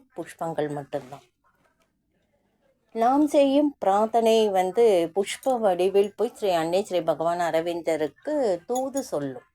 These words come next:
நம்மளுடைய பிரச்சனையை எடுத்துக்கொண்டு செல்வது அன்னைக்கு வைக்கும் மலர்கள் தான். இதுல முக்கியமான மலர்கள் நான் நிறைய பதிவில் கொடுத்துருக்கேன்.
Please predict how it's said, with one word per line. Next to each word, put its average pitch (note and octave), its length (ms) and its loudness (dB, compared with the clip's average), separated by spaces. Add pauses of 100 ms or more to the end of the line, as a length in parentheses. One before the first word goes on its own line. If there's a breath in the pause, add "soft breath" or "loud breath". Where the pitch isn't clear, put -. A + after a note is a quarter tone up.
(460)
நம்மளுடைய F#3 500 0
பிரச்சனையை C4 760 -2
எடுத்துக்கொண்டு G3+ 680 -2
செல்வது F3+ 880 -2
அன்னைக்கு G#3+ 600 -2
வைக்கும் G3 400 -2
மலர்கள் D#3+ 540 0
தான். C3 200 -14 (1400)
இதுல G3+ 320 0 (140)
முக்கியமான C4 680 0
மலர்கள் G#3 460 2
நான் F#3+ 180 -2
நிறைய E3+ 320 0
பதிவில் E3+ 840 0
கொடுத்துருக்கேன். D3+ 600 -8